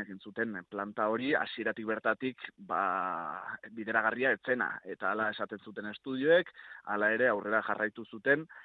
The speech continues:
eta urte gutxitara, ba, esleitu zitzaion enpresa horrek, abandonatu egin zuen enpresa, ez zulako dirurik, eh, ateratzen hortik, eta, eta azkenean,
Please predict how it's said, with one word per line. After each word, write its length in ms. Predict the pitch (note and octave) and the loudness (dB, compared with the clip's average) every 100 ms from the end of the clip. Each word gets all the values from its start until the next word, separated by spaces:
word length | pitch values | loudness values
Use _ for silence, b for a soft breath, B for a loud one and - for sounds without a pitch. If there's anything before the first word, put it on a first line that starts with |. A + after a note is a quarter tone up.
| B | B
eta 800 | - G2 - G2+ G2 G2 F#2 F#2 B1 B1 - - | -10 -8 -2 0 0 0 -2 -2 -4 -8 -10 -12
urte 580 | - - A2+ A2+ A2 G#2+ | -12 -2 0 2 0 -2
gutxitara, 880 | A2+ - A#2+ A#2+ A#2+ C3+ C3+ A2 F2+ | -6 -8 -4 0 6 8 8 6 0
ba, 220 | F#2+ F#2+ - - - - - A2 | -8 -8 -8 -12 -14 -16 -12 -8
esleitu 300 | A2+ A2 A2 | -4 -4 -6
zitzaion 420 | A2+ A2+ A2 A2 | -8 -2 -2 -2
enpresa 380 | G#2+ A2 G#2 G#2+ | -4 -4 0 0
horrek, 320 | G#2+ A#2 - B B B _ | 2 0 -2 B B B _
abandonatu 560 | - G#2+ B2 C3 A2 G#2+ | 0 4 4 4 2 0
egin 160 | G2+ A2+ | -4 -4
zuen 180 | B2+ A2+ | -4 -2
enpresa, 540 | A2 - C#3+ F#3 G#3+ - | -2 -2 0 4 4 2
ez 140 | G2+ | -8
zulako 380 | - A2 G#2 G#2 | -4 -4 -2 -4
dirurik, 380 | G#2 G#2+ A2 G2+ G#2+ | -6 -8 -8 -6 -4
eh, 640 | G2+ G2+ G2+ G2+ F#2+ D#2 D2 D2+ - A#2 | -2 -4 -4 -6 -6 -8 -12 -18 -6 -4
ateratzen 460 | - A#2+ A#2 B2 | 0 -2 0 0
hortik, 380 | B2 - E3+ - B B B - | -2 6 4 4 B B B -4
eta, 840 | A#2 - G#2+ G#2 G2+ G2+ F#2+ E2+ F2+ - | -4 2 4 6 4 4 2 -2 -6 -10
eta 220 | - - | -8 -4
azkenean, 540 | G#2 - A2 A#2+ C3 | -4 0 2 4 2